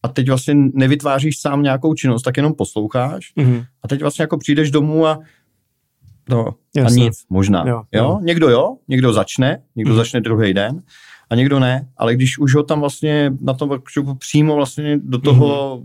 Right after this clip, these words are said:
Speaker 2: Mhm.
Speaker 1: mm, jako zanesu do té konkrétní činnosti,
Speaker 2: Mhm.
Speaker 1: tak vlastně už začal.
Speaker 2: Mhm.
Speaker 1: Jo, to znamená, proto to natahuju teď na celý den, aby jsme na to měli čas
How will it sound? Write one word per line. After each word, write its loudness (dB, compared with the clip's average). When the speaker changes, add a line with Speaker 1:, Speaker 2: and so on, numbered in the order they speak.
Speaker 2:
Mhm. -10
Speaker 1:
mm, -14
jako -2
zanesu 0
do 4
té -2
konkrétní 0
činnosti, 2
Speaker 2:
Mhm. -8
Speaker 1:
tak -2
vlastně 0
už 2
začal. -2
Speaker 2:
Mhm. 2
Speaker 1:
Jo, -4
to -6
znamená, -2
proto -4
to 0
natahuju 2
teď -2
na -2
celý -2
den, 0
aby -4
jsme -4
na 0
to -6
měli 0
čas -6